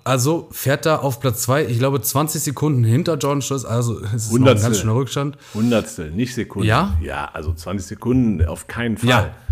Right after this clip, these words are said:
Speaker 1: Nein.
Speaker 2: Zwanzig,
Speaker 1: Ach, Quatsch.
Speaker 2: zwanzig Hundertstel.
Speaker 1: Hundertstel. Ja, na klar. Ähm, aber, ähm, er mischte auf jeden Fall vorne mit,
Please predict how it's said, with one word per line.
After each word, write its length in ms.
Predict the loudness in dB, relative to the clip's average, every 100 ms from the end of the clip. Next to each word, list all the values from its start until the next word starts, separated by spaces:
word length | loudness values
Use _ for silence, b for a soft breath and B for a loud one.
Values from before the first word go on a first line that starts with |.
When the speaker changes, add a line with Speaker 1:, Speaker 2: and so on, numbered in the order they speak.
| B B B
Speaker 1:
Nein. 300 | 2 2 2 -2
Speaker 2:
Zwanzig, 340 | 0 2 2
Speaker 1:
Ach, 40 |
Quatsch. 240 | -4 -4 -12
Speaker 2:
zwanzig 300 | 0 2 4
Hundertstel. 320 | 4 4 4 0
Speaker 1:
Hundertstel. 260 | -4 -8 -2
Ja, 80 | 0
na 120 | 0
klar. 300 | 0 -2 -2 B B B B 0
Ähm, 300 | 2 2 0 B -6
aber, 460 | 0 2 4 2 0
ähm, 460 | 2 4 4 2 -2 -2
er 100 | 2
mischte 340 | 4 2 0
auf 160 | 0 0
jeden 140 | 0
Fall 220 | 0 -2 -2
vorne 380 | -2 0 2
mit, 260 | 0 -2